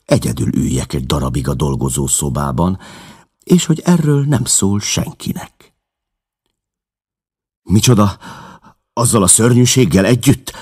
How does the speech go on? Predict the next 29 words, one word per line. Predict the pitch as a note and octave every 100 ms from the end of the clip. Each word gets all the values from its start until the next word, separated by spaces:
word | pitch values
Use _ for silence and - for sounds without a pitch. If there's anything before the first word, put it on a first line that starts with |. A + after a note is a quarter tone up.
| - _ _ _
kiáltottam. | - - - - - _ - - - _ _ _ _ _ _
„Nem, | - E2 D#2 D2 C2+ C2+ C#2 C2 A#1+ - A1 B1+ E2 F#2+ A2 A2
nem, | F#2+ B1+ A1 A1+
most | B1+ F#3 F#3+ -
már | F#2
minden | C2+ E2+ D3+ C3 F2 D#2
rendben | C#2 D2 D2 B1+ B1+ B1+
van | G#1+ G1+
ott. | G1+ G1+ - _ - - -
Ha | - G#2+
jól | G#2 B2+
tudom, | B2+ A2+ A2+ A2 G#2
ön | A#2
adott | C#3 A2 E2+
rá | F2 F2+
engedélyt, | D#2 E2 D#2+ B1+ C#2+ G2
mister | F2+ E2+ D2
Mac, | C2+ D#2 G#2 - - -
hogy | - G2+
mindent | F#2+ G#2 G2 F2+
eltakarítsanak. | D2 C2+ C2+ C2+ C2 B1+ - A#1 B1 - _ _ -
A | -
szoba | F2 B2 G#2
tehát | - F2 E2+
ismét | - D#3+ D#3 C#3+
a | B2+
szokásos | B2 C3 A2 G2+ G2
állapotban | F2 E2 D#2+ - C2 D2 C#2+
van, | C#2 C2+